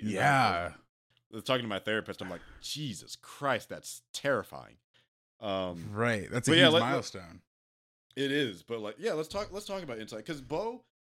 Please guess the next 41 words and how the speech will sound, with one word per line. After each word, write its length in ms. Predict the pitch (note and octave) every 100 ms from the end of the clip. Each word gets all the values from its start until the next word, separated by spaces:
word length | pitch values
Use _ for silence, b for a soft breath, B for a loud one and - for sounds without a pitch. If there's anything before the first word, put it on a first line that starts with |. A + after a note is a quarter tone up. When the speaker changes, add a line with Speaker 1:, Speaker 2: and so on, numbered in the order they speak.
| _ -
Speaker 2:
Bo 300 | A#2+ F3+ D4
Burnham 320 | D#3+ D3 A#2+
has 240 | B2 A2+
one 140 | G#2+ A2+
of 100 | G2+
the 80 |
most 200 | G#2 G#2
fascinating, 640 | - A2+ A#2 B2+ A#2 A2+ G2
I 60 |
think, 220 | F2+ G#2
car-, 220 | - F#2 F#2 _
career 300 | G#2+ G2+ G#2
trajectories 640 | G2 F#2 F2 E2+ F2+ E2+ E2
of, 160 | D#2+ C#2+
of 340 | F2+ E2 D#2 _ _ _ _
any, 300 | A2 A2 G#2+ G#2
of, 200 | G#2 F#2
of 500 | A#2 A#2+ A#2 F#2+ F#2
the 80 | G2
more 380 | G#2+ G#2 G2+ E2+
younger 840 | F#2 F#2 G2+ G#2 G2 G2 F#2+ F2+ -
age 440 | F2 F2+ F2 D#2 D#2+
millennials. 720 | D#2+ D#2+ D#2 D2 C2 C#2 - -
Um, 460 | E2 E2 D#2 D2 _ _ _ _ _ _ _
you 100 | F#2
know, 120 | F2+
with 100 | F2
him 60 | G#2 G#2
Speaker 1:
Definitely. 220 | G#2 G2
Speaker 2:
being, 340 | F#2+ F2+ E2+ D#2+ _ _ _ _ _ F#2+
with 200 | G#2 G#2
him 100 | G2
being 260 | F#2+ F2+
about 400 | F2 F2+ F2+ F2+ -
four 320 | - - G2+
or 40 | F#2+
five 280 | - F#2 F2
years 260 | F2 F2+
our, 160 | E2 D#2+
our 140 | D#2 D#2
senior, 500 | - F2 E2 D#2+